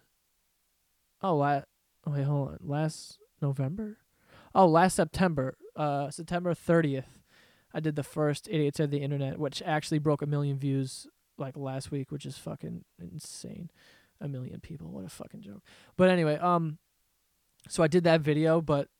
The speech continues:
it, that vi-, that type of video has been done before. But a lot of times I, I watch those videos, and the tweets are hilarious, and that's what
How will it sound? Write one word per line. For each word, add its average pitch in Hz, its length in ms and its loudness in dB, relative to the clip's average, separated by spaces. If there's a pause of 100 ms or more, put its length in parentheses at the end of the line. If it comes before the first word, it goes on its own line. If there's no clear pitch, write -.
(240)
it, 175 80 -2
that 196 160 2
vi-, 220 140 -4
that 190 160 0
type 226 160 -2
of 185 80 2
video 190 120 2
has 165 60 0
been 165 180 -2
done 151 220 0
before. 135 320 -8
But 165 120 0
a 160 40 0
lot 190 180 4
of 190 60 -2
times 185 180 -2
I, 156 60 4
I 147 240 0
watch 156 260 2
those 175 160 -2
videos, 190 400 0 (400)
and 151 420 -2
the 165 140 -2
tweets 190 420 0
are 165 60 2
hilarious, 139 640 0
and 139 100 -6
that's 143 160 -6
what 151 160 -2